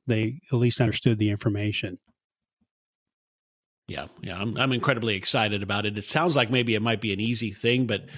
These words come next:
Speaker 2: we're really putting a lot of effort and thought and knowledge into making it content that's engaging for the typical car wash employee. And then you've touched on some of the key things that's impossible for us to do now without some kind of a system, just the tracking of it,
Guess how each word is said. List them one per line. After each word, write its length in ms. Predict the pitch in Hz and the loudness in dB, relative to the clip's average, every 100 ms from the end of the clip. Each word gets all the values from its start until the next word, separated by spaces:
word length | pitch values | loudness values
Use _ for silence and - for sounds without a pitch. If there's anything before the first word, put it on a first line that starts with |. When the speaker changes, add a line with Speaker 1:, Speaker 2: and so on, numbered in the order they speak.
| - - | -18 -6
Speaker 2:
we're 120 | 160 170 | 0 2
really 280 | 156 151 | 4 4
putting 260 | 123 131 113 | 4 2 2
a 80 | 107 | 2
lot 220 | 104 107 | 2 2
of 120 | 110 - | 0 -2
effort 440 | 104 - 104 92 | -4 -2 -2 -2
and 160 | 98 90 | -8 -10
thought 600 | - 110 101 98 98 - 104 | -4 2 4 4 0 -8 -8
and 200 | 87 90 | -8 -4
knowledge 560 | 92 101 98 90 - - | -2 0 -2 -2 -4 -4
into 680 | 101 92 - - 101 92 | -4 -4 -2 0 0 0
making 440 | 92 107 117 - 101 | 0 2 2 2 2
it 280 | 95 92 - | 0 -2 -4
content 560 | - 113 107 95 95 - | 0 0 0 -2 -4 -4
that's 260 | 87 - | -6 -4
engaging 880 | 82 82 104 117 120 120 123 117 113 - - - _ | -6 -8 -4 2 2 4 4 4 0 -4 -18 -20 _
for 340 | - 98 90 | -8 -4 -4
the 160 | 85 85 | -4 -8
typical 460 | - 113 107 107 101 | -2 -2 -2 -6 -2
car 260 | 113 110 | 0 2
wash 300 | 98 92 - | 2 0 -2
employee. 720 | 87 - 92 92 117 120 120 | -4 -8 -6 0 2 4 4
And 120 | 101 113 | 2 2
then 180 | 117 | 2
you've 200 | 113 117 | 2 0
touched 260 | - 123 - | 0 0 2
on 140 | 107 | 0
some 180 | 90 107 | 0 -2
of 60 | 101 | -4
the 80 | 85 | -6
key 260 | - 101 | -4 -4
things 320 | - 107 98 | -2 -2 -2
that's 220 | 101 92 101 | -4 -4 -8
impossible 720 | 98 - - 190 180 131 113 | -8 -4 2 4 4 0 -2
for 180 | - 113 | -2 -2
us 120 | - | -2
to 120 | 110 | -4
do 220 | 104 104 | -2 -2
now 460 | 104 117 110 101 95 - - - - - | 0 4 4 4 -2 -12 -20 -20 -16 -8
without 400 | 107 123 139 - | 0 2 2 2
some 180 | 131 | 0
kind 240 | 113 131 110 | 0 -2 -2
of 80 | 101 | 0
a 60 | |
system, 480 | - - - 90 87 | 2 2 0 -4 -4
just 240 | 127 - | -4 -2
the 80 | 117 | -6
tracking 640 | - - - 120 123 131 131 | -4 -4 -2 -4 0 0 2
of 160 | 127 | 2
it, 180 | 131 | 2